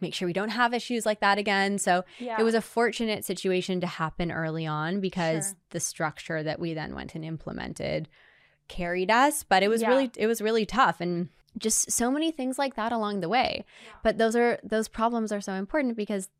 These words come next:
Speaker 1: that's how you restructure and build it better. So
Speaker 2: And you don't, like, I think so many people wanna have all the answers for everything. And it's,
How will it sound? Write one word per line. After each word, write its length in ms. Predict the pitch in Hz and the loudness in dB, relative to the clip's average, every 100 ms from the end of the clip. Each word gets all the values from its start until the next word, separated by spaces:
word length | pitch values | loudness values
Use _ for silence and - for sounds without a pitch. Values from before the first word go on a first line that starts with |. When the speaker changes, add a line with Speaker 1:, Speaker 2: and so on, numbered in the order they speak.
| _ - | _ -8
Speaker 1:
that's 200 | 180 - | -6 -2
how 80 | |
you 200 | 208 196 | -2 -2
restructure 580 | 185 180 - 214 - - | -4 -4 -6 -8 -8 -8
and 100 | 180 | -6
build 180 | - - | -6 -6
it 100 | - | -6
better. 360 | - 240 - - | -8 -6 -6 -6
So 440 | - - - - - _ _ - | -8 -4 -4 -4 -8 _ _ -4
Speaker 2:
And 140 | 277 | 0
you 100 | 294 | 0
don't, 240 | 381 359 - | 0 -6 -8
like, 200 | 240 240 | -6 -4
I 60 | 247 | -4
think 200 | 311 - | -4 -2
so 120 | 240 | 0
many 140 | 226 | 0
people 400 | 220 233 208 190 185 | 0 -2 0 -2 -2
wanna 300 | 185 190 202 | -4 -2 -2
have 180 | 202 170 | -4 -4
all 180 | - 202 | 0 0
the 180 | 185 196 | 0 -4
answers 560 | 202 185 202 - 214 220 | -8 -8 -6 -6 -6 -6
for 120 | - - | -8 -8
everything. 600 | 190 226 - 285 294 294 - | -6 -6 -4 -6 -6 -8 -6
And 100 | 247 | -6
it's, 180 | 240 | -6